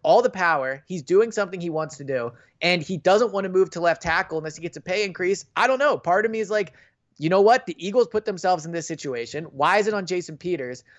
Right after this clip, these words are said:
to change what he's doing, to take a hit for the team when they already showed him the door once? Like,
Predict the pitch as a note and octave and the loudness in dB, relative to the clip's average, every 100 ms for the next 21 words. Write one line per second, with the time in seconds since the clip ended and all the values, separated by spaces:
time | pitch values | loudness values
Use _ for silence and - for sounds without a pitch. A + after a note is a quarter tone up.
0 | _ - F3 E3+ D3 _ _ - F#3 F#3+ | _ -2 2 2 0 _ _ -4 0 2
1 | F#3 F#3+ C#3+ F#3+ D3 D#3 D3 D#3 D#3+ D3 | 2 2 2 -2 0 2 2 0 -4 -2
2 | - F#3 F#3+ E3+ F3+ F3 D#3 - F#3+ F3 | 2 2 0 -2 -2 -6 -10 -8 -8 -8
3 | E3+ - _ E3+ G#3 E3 G3 A#3+ - - | -10 -14 _ 2 2 4 4 2 0 2
4 | B3+ A#3+ G#3 - G#3+ G3+ G3+ G3+ G#3+ F3 | 4 4 2 0 0 2 0 0 -2 -2
5 | B3 C4+ - G3 G#3 E3 | -6 -8 -8 2 2 2